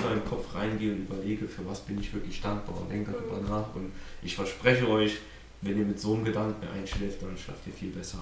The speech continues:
Speaker 1: als mit der Arbeit.
Speaker 2: Das ist richtig. Und wie du so schön sagst, wenn du vielleicht auch grad denkst,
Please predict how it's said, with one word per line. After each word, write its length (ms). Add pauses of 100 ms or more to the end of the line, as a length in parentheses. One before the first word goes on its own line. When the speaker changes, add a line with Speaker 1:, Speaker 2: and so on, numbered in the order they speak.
Speaker 1:
als 280 (480)
mit 80
der 80
Arbeit. 380 (720)
Speaker 2:
Das 200
ist 200
richtig. 440
Und 180
wie 60
du 120
so 140
schön 260
sagst, 380
wenn 100
du 80
vielleicht 320
auch 140
grad 160
denkst, 200